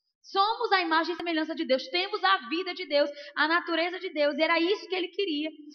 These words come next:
Então, desse dia em diante, a tentativa dele é tirar o homem deste lugar. É tirar o homem deste propósito. E as armas que ele utiliza são essas. As ideias, os raciocínios, os pensamentos, os argumentos, as lógicas. Não entre no jogo do diabo.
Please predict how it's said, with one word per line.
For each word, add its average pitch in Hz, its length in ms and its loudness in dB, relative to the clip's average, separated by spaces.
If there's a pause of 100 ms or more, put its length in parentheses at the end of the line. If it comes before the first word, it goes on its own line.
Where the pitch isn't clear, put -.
(180)
Então, 349 300 -2
desse 466 300 2
dia 392 120 0
em 427 80 -2
diante, 339 480 0 (160)
a 311 80 2
tentativa 359 420 -2
dele 330 200 2
é 339 80 4
tirar 415 400 2
o 403 40 2
homem 359 280 0
deste 330 260 -8
lugar. 202 320 -10 (380)
É 285 80 2
tirar 370 260 4
o 415 80 2
homem 370 280 0
deste 370 260 -4
propósito. 294 640 -2 (300)
E 277 100 -2
as 262 200 -2
armas 370 380 4
que 320 80 -4
ele 269 140 2
utiliza 262 680 -4 (440)
são 440 260 -6
essas. 247 380 -6 (380)
As 226 140 -2
ideias, 247 420 0
os 208 60 -6
raciocínios, 240 540 -6
os 220 100 -14
pensamentos, 240 560 -6
os 226 120 -10
argumentos, 240 600 -6
as 233 180 -4
lógicas. 226 720 -4 (800)
Não 349 300 2
entre 330 360 0
no 311 160 -2
jogo 262 320 2
do 269 100 -8
diabo. 190 580 -12